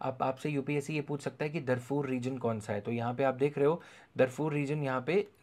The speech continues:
this is the Darfur region, western region। जैसे हमारा गुजरात है ना, वैसे यहाँ पे दरफूर रीजन।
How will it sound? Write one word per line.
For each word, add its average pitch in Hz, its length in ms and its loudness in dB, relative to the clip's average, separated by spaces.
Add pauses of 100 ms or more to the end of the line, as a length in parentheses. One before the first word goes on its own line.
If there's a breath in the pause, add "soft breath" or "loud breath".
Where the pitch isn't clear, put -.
(180)
this 131 140 -2
is 143 140 -2
the 175 160 2
Darfur 127 420 -2
region, 123 360 0 (120)
western 120 360 -2
region। 104 340 -4 (400 loud breath)
जैसे 123 180 -2
हमारा 139 280 2
गुजरात 135 400 2
है 156 60 0
ना, 180 100 2
वैसे 135 320 0
यहाँ 135 300 -2
पे - 80 -2
दरफूर 127 520 -4
रीजन। 107 400 -6